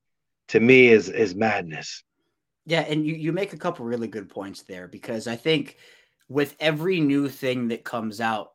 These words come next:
Speaker 2: uh, this has been an exhausting situation for so many different people. I'm sure for Lamar, I'm sure for the team, but for the fans, for the media covering, I mean, it's just been such an exhausting situation. And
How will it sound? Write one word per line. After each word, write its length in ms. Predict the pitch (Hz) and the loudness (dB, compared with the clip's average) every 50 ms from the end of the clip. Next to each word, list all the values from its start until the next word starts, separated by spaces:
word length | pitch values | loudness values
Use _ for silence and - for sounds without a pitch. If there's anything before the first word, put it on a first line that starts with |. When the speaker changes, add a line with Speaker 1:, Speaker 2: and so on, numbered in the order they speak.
| _ - | _ -16
Speaker 2:
uh, 80 | 113 104 101 | -16 -12 -10
this 180 | 131 139 - | -10 -8 -6
has 100 | 151 143 | -8 -6
been 200 | 127 156 143 131 | -2 -2 -2 0
an 120 | 127 120 113 | -2 -2 -4
exhausting 560 | 107 104 107 113 131 135 131 - - 135 127 | -6 -6 -2 -2 0 0 0 -2 -4 -6 -6
situation 760 | 117 - 127 117 - 135 120 127 127 127 123 - 135 123 117 | -8 -10 -12 -8 -6 -4 -2 0 0 -2 -2 -4 -6 -6 -6
for 240 | 113 - 110 95 - | -8 -10 -12 -12 -10
so 400 | - - - 135 135 143 151 151 | -10 -6 -2 0 2 4 4 4
many 260 | 139 127 120 120 117 | 2 0 -2 -2 -4
different 360 | 113 110 - - 120 107 - | -4 -6 -6 -8 -10 -10 -8
people. 300 | - 113 110 - 113 110 | -8 -8 -8 -6 -6 -6
I'm 140 | 104 104 107 | -6 -6 -6
sure 260 | - - 147 143 139 | -4 0 0 0 0
for 140 | - 135 120 | 0 -4 -6
Lamar, 360 | 117 110 110 113 113 113 113 | -4 -4 -4 -4 -2 -2 -2
I'm 80 | 110 110 | -4 -6
sure 260 | - - 139 143 139 | -4 -2 -2 -2 -2
for 120 | 139 135 | -4 -6
the 100 | 123 120 | -10 -10
team, 260 | 113 - - 123 123 | -10 -10 -8 -6 -4
but 160 | 120 127 - - | -6 -6 -6 -6
for 80 | 160 | -4
the 100 | 151 156 | -4 -4
fans, 600 | 156 - 190 190 185 170 147 127 113 107 98 - | 0 2 4 6 6 6 6 4 0 -4 -8 -10
for 140 | - - 135 | -10 -8 -6
the 80 | 127 135 | -2 0
media 360 | 147 151 160 160 160 165 160 | 0 0 0 0 -2 -2 -2
covering, 420 | 160 - 208 208 - 156 151 143 | -2 0 0 0 0 -2 -2 -2
I 60 | 139 | 0
mean, 220 | 143 147 135 117 - - - - _ _ - | 0 0 -2 -2 -6 -12 -20 -20 _ _ -6
it's 160 | 170 165 - | -4 -4 -4
just 180 | 190 165 160 - | -6 -8 -6 -6
been 140 | 170 165 | -4 -4
such 280 | 160 160 180 170 160 - | -4 -4 -6 -6 -6 -6
an 80 | 175 175 | -8 -8
exhausting 560 | 143 131 135 135 131 135 135 - 143 135 131 | -8 -6 -4 -4 -4 -4 -6 -6 -6 -6 -6
situation. 960 | 131 - 127 123 - 117 107 104 127 160 156 - - 117 113 113 110 110 - _ _ _ _ _ _ _ - | -8 -10 -14 -12 -10 -10 -8 -6 -6 -6 -4 -4 -4 -4 -4 -4 -4 -6 -8 _ _ _ _ _ _ _ -4
And 400 | 131 131 131 131 127 127 - | -2 0 0 0 -2 -6 -8